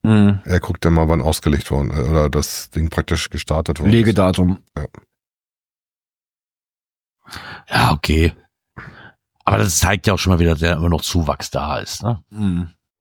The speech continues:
Speaker 2: Wir werden immer noch ein Dösken zu finden haben die nächsten Jahre.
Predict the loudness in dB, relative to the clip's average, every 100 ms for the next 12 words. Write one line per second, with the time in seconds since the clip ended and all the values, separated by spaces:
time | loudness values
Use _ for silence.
0 | _ _ _ _ _ _ -20 -20 -20 -10
1 | 0 2 2 2 2 4 4 2 2 -4
2 | -2 -2 0 0 0 0 -2 -4 -6 -6
3 | -10